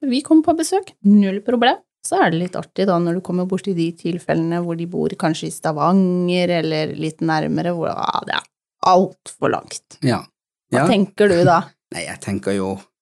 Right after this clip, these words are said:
Speaker 2: men nå er jo vi litt ekstra interessert. Vi reiser jo land og strand rundt bare for å se rumpa på en hund. Og så, <laughs> og så kan vi snu og si at nei, vet du hva, det var ikke noe for oss, og så reiser vi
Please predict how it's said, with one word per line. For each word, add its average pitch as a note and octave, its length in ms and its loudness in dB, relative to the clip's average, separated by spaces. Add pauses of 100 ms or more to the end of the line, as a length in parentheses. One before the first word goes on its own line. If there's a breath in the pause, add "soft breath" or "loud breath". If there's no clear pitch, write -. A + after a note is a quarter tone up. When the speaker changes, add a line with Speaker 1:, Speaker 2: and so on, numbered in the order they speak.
(140)
Speaker 2:
men G#2+ 180 -2
nå - 680 -10
er A#2+ 80 0
jo C3 80 2
vi G#2+ 280 -4
litt G#2+ 320 -10
ekstra - 480 -4
interessert. A#2 600 -6
Vi A2+ 180 -2
reiser G2 340 -8
jo - 20 -4
land G#2 280 -4
og F#2+ 60 -6
strand C#3 340 0
rundt F#2+ 180 -2
bare F#2+ 160 -2
for - 160 -8
å G2 100 -6
se F#2 260 -6
rumpa F#2 420 -8
på G2+ 100 0
en F#2 100 -2
hund. B2 260 4 (280 loud breath)
Og A2+ 140 2
så, - 340 -2
<laughs> A#2 640 -2
og A#2 80 4
så - 100 -4
kan A#2 120 -2
vi A#2 80 0
snu A2+ 320 0
og A2 80 2
si G#2+ 140 -4
at F#2+ 80 -4
nei, G2+ 160 -2
vet G2 160 -6
du G2+ 80 -6
hva, G#2+ 120 0
det G#2+ 140 -4
var D#2+ 100 -8
ikke - 140 -4
noe G2+ 80 -4
for G2+ 200 0
oss, - 180 -2
og G#2+ 120 -2
så G2+ 240 -2
reiser G2 240 -4
vi G2+ 140 -4